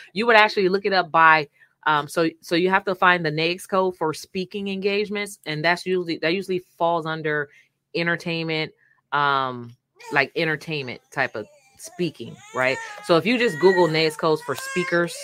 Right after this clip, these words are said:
um, you'll, you'll sh-, you should be able to dig and find that information. Um, excuse me for a second. Um, you should be able to find that information, um, and then look it up on, like, you can go to Beta Sam and look up those opportunities, or, you know,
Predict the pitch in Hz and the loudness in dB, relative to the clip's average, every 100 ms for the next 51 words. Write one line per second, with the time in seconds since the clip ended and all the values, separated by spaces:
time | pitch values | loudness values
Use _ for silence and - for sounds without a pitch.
0 | - - - - 156 147 139 175 147 147 | -14 -14 -10 0 2 2 2 2 2 0
1 | 156 - 160 156 160 160 156 147 - 131 | -2 -2 -8 -6 -6 -2 -2 -2 -4 -4
2 | 139 151 143 151 139 147 104 139 143 139 | 0 0 0 2 2 2 -2 -4 -4 -4
3 | 139 165 160 - _ _ _ _ _ - | -4 -4 -6 -8 _ _ _ _ _ -20
4 | - _ _ _ 202 180 165 _ - 185 | -20 _ _ _ -14 -14 -16 _ -16 -14
5 | 160 _ 156 131 165 175 170 - - - | -14 _ -18 -14 -12 -12 -14 -18 -20 -20
6 | - 160 147 143 165 202 185 170 156 160 | 0 2 2 0 -2 4 6 6 6 6
7 | 156 165 160 160 160 160 160 160 180 165 | 4 4 0 0 -4 0 0 2 0 -4
8 | 165 - - - 160 156 143 139 - 180 | -6 -18 -18 4 8 10 8 2 2 4
9 | 170 185 190 185 180 175 165 160 _ 139 | 4 4 6 6 4 2 -4 -12 _ -6
10 | 147 180 180 160 160 185 - - 156 147 | 2 2 4 4 6 4 0 0 0 4
11 | 143 139 139 143 139 196 175 151 147 135 | 2 2 0 0 0 0 4 4 4 2
12 | 147 143 160 170 156 139 139 135 131 131 | 2 2 0 0 0 -2 -2 -2 -4 0
13 | 123 123 143 135 131 123 - 135 127 120 | -2 -2 -10 -6 -6 -4 0 2 2 0
14 | 554 480 440 427 427 427 | -4 -2 0 2 4 4